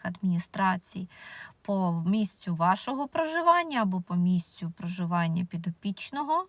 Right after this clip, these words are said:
точніше, реєстрації, і писати там заяву про те, щоб встановили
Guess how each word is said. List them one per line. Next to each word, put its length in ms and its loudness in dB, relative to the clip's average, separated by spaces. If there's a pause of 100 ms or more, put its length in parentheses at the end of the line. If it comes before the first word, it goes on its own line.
точніше, 500 -8
реєстрації, 1040 -2 (720)
і 100 -4
писати 720 6
там 260 2
заяву 920 4
про 200 -4
те, 320 0
щоб 320 -6
встановили 920 -2